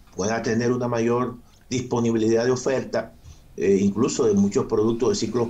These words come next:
cortos, eh, y también establecer programas muy focalizados.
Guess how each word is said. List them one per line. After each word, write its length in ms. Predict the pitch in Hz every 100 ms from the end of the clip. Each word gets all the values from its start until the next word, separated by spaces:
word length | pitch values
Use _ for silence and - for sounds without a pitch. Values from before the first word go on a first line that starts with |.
| 117
cortos, 440 | 123 101 - 101 - - - - - - - -
eh, 260 | 120 123 -
y 160 | 185
también 760 | - 127 123 131 120 110 107 - - -
establecer 680 | - 123 120 120 120 131 160
programas 420 | 185 165 160 156
muy 120 | 156
focalizados. 800 | 156 160 - 147 143 127 101 98